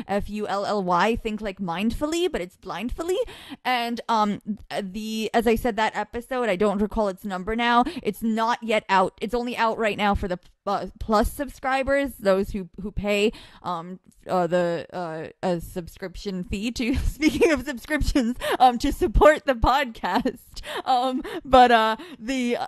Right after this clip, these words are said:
as I said, it will be available, um, to everyone. I want to say it's, like,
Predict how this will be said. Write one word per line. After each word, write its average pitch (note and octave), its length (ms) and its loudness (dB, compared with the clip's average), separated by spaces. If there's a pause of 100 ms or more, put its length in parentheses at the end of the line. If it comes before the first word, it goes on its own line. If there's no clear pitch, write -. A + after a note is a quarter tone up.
as G#3 360 4
I A#3 100 10
said, A#3 240 4
it A3 120 2
will A#3+ 160 -2
be A#3+ 140 -2
available, G#3 640 2
um, F#3 360 -4
to A#3 220 -8
everyone. F#3+ 400 2
I F3 100 2
want G3+ 320 0
to B3+ 80 -4
say G#3+ 240 0
it's, - 160 -4
like, F3+ 160 -4